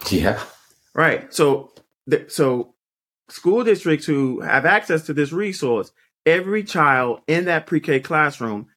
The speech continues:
Speaker 2: has a copy of their own book. So they can touch the page and turn the pages. Because some of our children have not touched a book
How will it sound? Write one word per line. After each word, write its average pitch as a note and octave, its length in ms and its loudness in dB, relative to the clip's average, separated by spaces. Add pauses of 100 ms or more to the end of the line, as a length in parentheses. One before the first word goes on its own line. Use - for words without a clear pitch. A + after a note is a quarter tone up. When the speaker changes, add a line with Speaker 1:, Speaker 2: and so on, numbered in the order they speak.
Speaker 2:
has A#2+ 120 -4
a B2 40 -4
copy C#3 380 0
of A2+ 80 0
their A2+ 160 0
own A#2+ 200 -2
book. A#2+ 300 -4 (1040)
So - 100 0
they C#3+ 80 6
can A#2 140 -6
touch C#3 260 2
the E3+ 100 -2
page C3+ 360 2
and C3 120 -2
turn D3 220 0
the C#3+ 80 -2
pages. - 600 -4 (1120)
Because C#3+ 240 2
some F#3 160 0
of G#3+ 140 2
our E3 140 2
children D3 360 -2
have C3+ 140 0
not C3+ 260 0
touched F#3 320 -2
a C#3 60 4
book - 420 -2